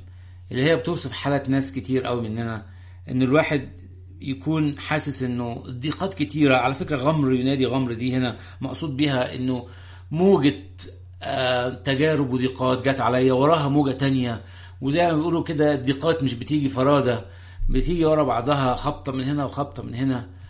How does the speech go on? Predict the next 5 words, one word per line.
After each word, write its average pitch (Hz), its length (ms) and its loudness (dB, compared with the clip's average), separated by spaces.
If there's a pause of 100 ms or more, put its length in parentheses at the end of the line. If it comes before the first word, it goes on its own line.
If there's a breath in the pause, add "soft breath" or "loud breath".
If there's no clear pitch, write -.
(440 loud breath)
أم، 127 920 2 (440 loud breath)
فبيقول 135 1160 2
كده 147 280 2
يعني 127 420 2
إنه 123 460 -4